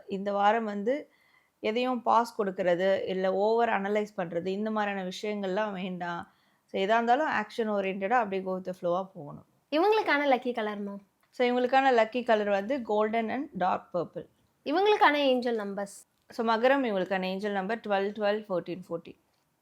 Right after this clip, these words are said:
Speaker 1: So, இந்த ரெண்டு ஏஞ்சல் நம்பர் இந்த வாரம் வந்து மொபைல் வால்பேப்பர்லயோ எழுதியோ யூஸ் பண்ணலாம். So, இதனால அவங்களுக்கு வந்து ஒரு வெற்றி கிடைக்கும். அந்த வெற்றியானது தனித்துவமானதா இருக்கும்.
Speaker 2: மகர ராசி அன்பர்களுக்கு இந்த வாரம் முருகர் சொல்லியிருக்க மெசேஜ் என்னது, மேம்?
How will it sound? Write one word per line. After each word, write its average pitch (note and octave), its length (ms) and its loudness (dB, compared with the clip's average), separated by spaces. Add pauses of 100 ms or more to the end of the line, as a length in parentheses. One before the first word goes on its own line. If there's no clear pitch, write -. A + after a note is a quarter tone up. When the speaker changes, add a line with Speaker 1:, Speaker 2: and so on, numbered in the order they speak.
(320)
Speaker 1:
So, - 100 -20
இந்த G#3 160 -2
ரெண்டு G#3 220 2
ஏஞ்சல் B3 320 4
நம்பர் A3+ 260 -2
இந்த G#3 200 0
வாரம் G3 260 4
வந்து G3+ 200 -6
மொபைல் G3 340 -2
வால்பேப்பர்லயோ F#3+ 680 -2
எழுதியோ G3 340 0
யூஸ் F#3+ 200 -10
பண்ணலாம். F3+ 420 -2
So, A3+ 100 -4
இதனால G#3+ 340 -2
அவங்களுக்கு F#3+ 480 -2
வந்து F#3+ 220 0 (420)
ஒரு F#3+ 120 -2
வெற்றி A3 340 -2
கிடைக்கும். A#3+ 380 -2
அந்த G#3 160 -2
வெற்றியானது G3+ 840 -2
தனித்துவமானதா G#3 800 -4
இருக்கும். - 320 -12 (160)
Speaker 2:
மகர B3+ 300 4
ராசி A4 300 4
அன்பர்களுக்கு D4 580 2
இந்த D4+ 240 2
வாரம் D4 320 2
முருகர் C4 340 0
சொல்லியிருக்க A3+ 340 -4
மெசேஜ் G#3+ 340 -8
என்னது, G3 220 -14
மேம்? G3+ 180 -14